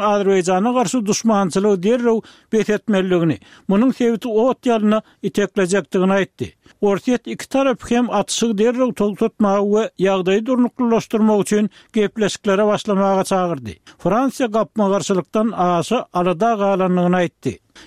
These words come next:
Ermenistanyň Gorunmak ministrliginiň medeniýet sekretary Dagly Garabagda bir ermeni aýalynyň we onuň çagatynyň öldürilenligini aýtdy. Azerbaýjanyň prezidentiniň medeniýet sekretary Hikmet Tajiýew parahat ilatdan we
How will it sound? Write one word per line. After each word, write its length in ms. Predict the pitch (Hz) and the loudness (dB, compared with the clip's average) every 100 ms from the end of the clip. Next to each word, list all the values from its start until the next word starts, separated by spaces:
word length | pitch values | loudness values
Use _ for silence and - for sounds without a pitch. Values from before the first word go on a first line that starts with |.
| - | -2
Ermenistanyň 760 | 196 202 202 175 202 214 277 226 | 0 2 0 0 0 0 0 2
Gorunmak 520 | 226 214 220 262 - | 2 2 2 0 2
ministrliginiň 720 | 262 247 - 226 226 233 233 | 2 2 -2 0 2 4 4
medeniýet 460 | 208 - 214 214 202 | 2 0 -2 0 0
sekretary 680 | 214 180 185 - 185 190 226 - _ - | 0 0 -2 0 0 0 -4 -10 _ -2
Dagly 360 | 190 196 196 | 0 0 -2
Garabagda 680 | 240 254 247 233 220 202 226 - | -2 0 2 2 0 0 -2 -2
bir 120 | 226 | -2
ermeni 400 | 247 240 233 220 | 0 2 2 2
aýalynyň 500 | 220 220 208 196 208 196 | 2 2 2 0 0 2
we 140 | 208 - _ | 0 -2 _
onuň 260 | 190 190 226 | 0 0 0
çagatynyň 680 | - 208 202 190 185 202 208 185 | -2 0 2 0 0 0 0 0
öldürilenligini 760 | 196 190 185 196 185 180 185 190 | 0 2 0 2 2 2 2 0
aýtdy. 300 | 165 - 107 _ - | -2 -6 -10 _ -8
Azerbaýjanyň 720 | 185 190 196 196 190 202 277 | -2 0 2 2 2 2 0
prezidentiniň 720 | - 262 254 214 240 220 226 226 | 0 0 0 0 0 2 2 2
medeniýet 420 | 214 - 214 208 - | 0 0 0 0 0
sekretary 760 | 202 180 190 - 185 185 208 - - - | -2 -2 -4 0 0 0 -2 -6 -10 -4
Hikmet 380 | 196 - 196 - | -2 0 -2 0
Tajiýew 440 | 180 175 220 254 151 - - _ | -2 -2 0 0 -2 -6 -20 _
parahat 480 | - 196 196 156 233 | -2 0 2 0 -2
ilatdan 580 | 262 254 240 - 233 220 | -2 0 0 -2 0 2
we 140 | 220 | 2